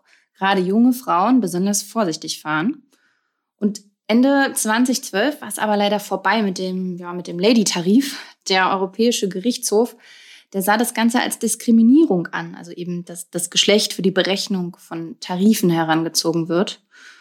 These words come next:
Ja, und heute gibt's dann eben Unisex-Tarife für mehr Gleichberechtigung.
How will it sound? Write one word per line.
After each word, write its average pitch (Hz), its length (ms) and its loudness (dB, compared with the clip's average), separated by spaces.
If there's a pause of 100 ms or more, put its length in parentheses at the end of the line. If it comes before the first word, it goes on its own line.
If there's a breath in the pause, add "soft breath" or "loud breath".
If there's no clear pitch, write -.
(260 soft breath)
Ja, 175 400 2 (100)
und 175 220 -2
heute 233 480 2 (140)
gibt's 214 240 0
dann 202 180 0
eben 185 180 2
Unisex-Tarife 220 1080 2
für 190 260 -2
mehr 185 200 0
Gleichberechtigung. 160 1160 -4